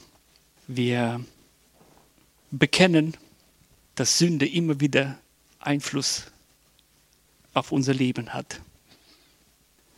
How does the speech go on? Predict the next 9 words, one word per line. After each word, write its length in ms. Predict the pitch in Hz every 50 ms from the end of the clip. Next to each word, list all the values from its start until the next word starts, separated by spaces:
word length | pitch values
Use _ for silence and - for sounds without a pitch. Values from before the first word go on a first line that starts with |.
| _ _ _ -
Aber 260 | 131 120 127 135 120
wir 140 | 147 156 -
entscheiden 480 | 147 135 - - 185 190 202 185 180 175
uns 160 | 160 - -
dafür, 460 | - 156 - - 175 160 147 151 151 143
sie 240 | - 139 139 143 -
offen 280 | - 151 151 - 139 135
zu 140 | - -
legen. 440 | 127 123 123 120 127 - - - 127